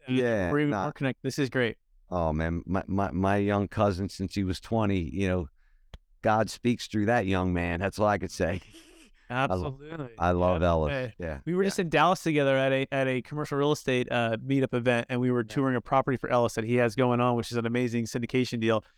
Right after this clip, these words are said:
Speaker 2: Yeah.
Speaker 1: And so, yeah, we spent some time together out there, and, and we're, um, we're, um, he's down in San Diego. I'm in Sacramento, by the way. So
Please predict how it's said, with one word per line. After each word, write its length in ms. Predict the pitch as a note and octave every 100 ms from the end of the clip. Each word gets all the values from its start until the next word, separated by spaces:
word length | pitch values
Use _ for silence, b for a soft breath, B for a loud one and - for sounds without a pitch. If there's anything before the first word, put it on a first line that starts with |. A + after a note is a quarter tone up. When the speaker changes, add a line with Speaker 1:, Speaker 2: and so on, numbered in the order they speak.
| b
Speaker 2:
Yeah. 240 | F2+ G2 -
Speaker 1:
And 180 | B2+ A#2+
so, 220 | C3 B2
yeah, 100 | C3
we 120 | B2
spent 200 | - C#3+
some 140 | - B2+
time 200 | C3+ C#3
together 300 | C3+ C3+ C3
out 200 | C3 -
there, 320 | C#3 D3 C#3+
and, 120 | B2+ -
and 220 | B2 A#2
we're, 300 | A#2+ A#2+ A#2+
um, 420 | B2+ A#2 A2+ A2 G#2 _ _ B2
we're, 240 | A#2+ A2+
um, 320 | A2 G#2+ G#2
he's 120 | C3 B2+
down 160 | C#3
in 60 | B2+
San 220 | - C3+
Diego. 400 | C3 C3 C#3 C3+
I'm 120 | C3
in 80 | C3
Sacramento, 520 | - B2+ - B2+ C3
by 160 | C3 C3+
the 100 | C3+
way. 200 | C3+ B2
So 300 | - A2+